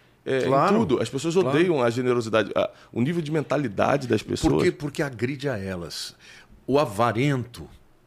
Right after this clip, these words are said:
Speaker 2: ele fica incomodado com quem é generoso, porque aquilo é uma afronta pra ele. Isso é como se ele,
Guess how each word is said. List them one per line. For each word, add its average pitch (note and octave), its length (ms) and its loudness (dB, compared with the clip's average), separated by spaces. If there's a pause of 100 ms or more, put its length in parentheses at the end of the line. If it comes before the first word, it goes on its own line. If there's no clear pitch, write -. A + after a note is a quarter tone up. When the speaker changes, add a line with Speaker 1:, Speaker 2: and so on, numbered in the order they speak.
(180)
Speaker 2:
ele C3 200 0
fica B2 300 -8
incomodado A2+ 1120 0
com F#2+ 200 -6
quem G2 260 -6
é F#2+ 40 -4
generoso, F2+ 680 -4 (680)
porque A#2+ 520 0 (220)
aquilo C#3 600 0
é A#2+ 60 4
uma C3 160 0
afronta C#3 540 -2
pra E2+ 180 -10
ele. - 300 -16
Isso A#2+ 260 -2
é B2+ 40 -2
como D#3 220 -4
se D#3+ 140 -4
ele, D#3 100 -2